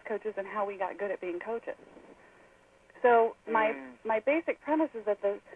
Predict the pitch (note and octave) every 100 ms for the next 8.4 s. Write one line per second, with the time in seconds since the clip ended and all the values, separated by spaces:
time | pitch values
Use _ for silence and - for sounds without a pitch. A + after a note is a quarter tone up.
0 | - - - _ _ _ A#3+ G#3+ G#3 -
1 | _ - - - A#3 G#3+ B3 D#4 F4 G#4
2 | A4 F#4 - C4 B3+ G#3+ E3+ C#3 - -
3 | F3+ - C#4+ D4+ C#4 - C#4 C4+ D5+ -
4 | - - _ - A#3+ D4 C#4 E4 G4 E4+
5 | - C4+ A3+ - C#4+ - G#3 G3 F#3 G3
6 | G3+ B3+ D4+ C#4+ C4+ C4+ A#3 A#3 - D#3+
7 | - - - - A3+ G#3+ A#3+ B3+ C4+ B3+
8 | B3 A3 A3+